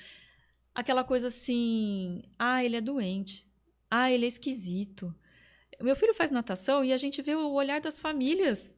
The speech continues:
quando ele começa com os comportamentos diferentes dele pra se regular.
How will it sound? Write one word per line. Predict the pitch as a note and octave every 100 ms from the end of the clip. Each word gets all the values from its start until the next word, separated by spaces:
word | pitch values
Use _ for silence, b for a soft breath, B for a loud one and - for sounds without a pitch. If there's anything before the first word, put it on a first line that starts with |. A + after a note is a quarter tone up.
| -
quando | G#3+
ele | G3+
começa | - F#3+ F3+ -
com |
os | -
comportamentos | - F3+ F#3 F#3 F3+ F3
diferentes | E3+ E3+ F#3 F3 E3+
dele | F3+ A#3+
pra | C4+ A#3+
se | A#3 A#3
regular. | G3 F#3 F3+ -